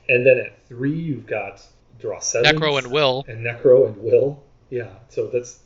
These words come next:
Speaker 1: and Tinker if it come out of the, came out of the board. So that's huge. Four
Speaker 2: Four, you have Tendrils.
Speaker 1: Four, you have Tendrils, which is notably different than Chalice of the Void, right? Chalice at Void, they
Speaker 2: And,
Speaker 1: can just
Speaker 2: and
Speaker 1: go
Speaker 2: Empty the
Speaker 1: right.
Speaker 2: Warrens.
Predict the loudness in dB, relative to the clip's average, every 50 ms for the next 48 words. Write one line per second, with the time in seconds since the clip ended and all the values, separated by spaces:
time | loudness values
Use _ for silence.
0 | _ _ _ -14 -14 -12 -10 -6 -4 -2 -2 0 0 -2 -2 -2 -8 -18 -16 -16
1 | -12 -12 -10 -10 -10 -12 -14 -14 -14 -12 -10 -8 -10 -10 -12 -12 -12 -10 -10 -10
2 | -12 -14 -18 _ _ _ -18 -14 -12 -12 -14 -14 -14 -14 -14 -14 -14 -16 -20 -20
3 | _ _ _ 4 6 6 6 6 4 2 0 -4 -10 _ _ _ _ _ _ _
4 | _ -14 -14 -14 -10 -4 0 0 2 4 4 2 2 0 -2 -4 -2 -2 -4 -4
5 | -6 -8 -10 -14 _ _ _ 0 2 4 4 4 6 4 4 4 2 -2 -4 -2
6 | -2 -2 -4 -4 -4 -6 -10 -16 -16 -14 -12 -12 -12 -14 -16 _ _ _ _ -20
7 | -20 -20 -20 -20 _ _ -8 0 4 4 4 6 4 0 0 -2 -6 -4 -6 -6
8 | -6 -6 -6 -2 0 -2 -2 -2 -6 -4 -2 -2 -2 -2 -4 -8 -12 -10 -6 -6
9 | -6 -6 -6 -6 -6 -6 -6 -8 -4 -2 0 0 0 -2 -6 -6 0 4 4 4
10 | 4 4 2 4 4 4 4 2 0 0 2 4 4 4 2 -2 -6 -8 -8 -8
11 | -4 0 2 2 2 2 -2 -10 -16